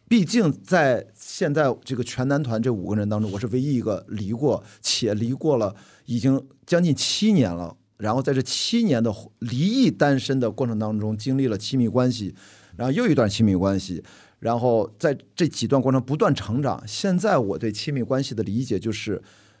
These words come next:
摆脱一切已被我识别到的规训，回到生命的，两个生命的本质去彼此靠拢。而从这个意义的角度来说，我们之间的仪式感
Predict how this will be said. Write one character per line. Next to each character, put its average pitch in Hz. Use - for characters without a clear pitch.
摆 82
脱 139
一 139
切 165
已 113
被 190
我 110
识 -
别 123
到 117
的 104
规 117
训， 110
回 127
到 131
生 -
命 170
的， 101
两 117
个 117
生 156
命 151
的 139
本 95
质 123
去 -
彼 113
此 -
靠 117
拢。 87
而 127
从 147
这 285
个 160
意 139
义 131
的 104
角 95
度 92
来 78
说， -
我 110
们 117
之 139
间 139
的 117
仪 92
式 127
感 -